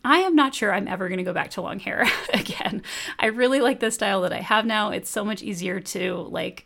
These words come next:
style and, and get ready in the morning. So I feel like this is my shorter hair era. I had one before, I grew it out, now I'm back. And then the last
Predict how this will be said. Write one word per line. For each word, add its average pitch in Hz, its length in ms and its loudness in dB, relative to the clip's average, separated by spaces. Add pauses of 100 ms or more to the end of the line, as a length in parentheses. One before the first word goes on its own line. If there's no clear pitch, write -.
(160)
style 220 520 4
and, 190 280 -2
and 185 360 -4
get 196 180 -2
ready 233 200 0
in 220 80 -2
the 214 60 -4
morning. 202 400 -4 (320)
So - 200 2
I - 100 0
feel 214 160 -4
like 220 120 -4
this 196 160 -6
is 185 140 -10
my 196 120 -6
shorter 175 300 -8
hair 170 240 -8
era. - 380 -4 (960)
I 226 80 4
had 220 240 4
one 233 180 0
before, 196 580 0
I 190 60 -6
grew 185 220 -4
it 180 80 -2
out, 180 340 -2 (160)
now 190 200 -4
I'm - 120 -4
back. - 320 -8 (1080)
And 269 160 8
then 302 100 10
the 311 80 8
last 320 500 2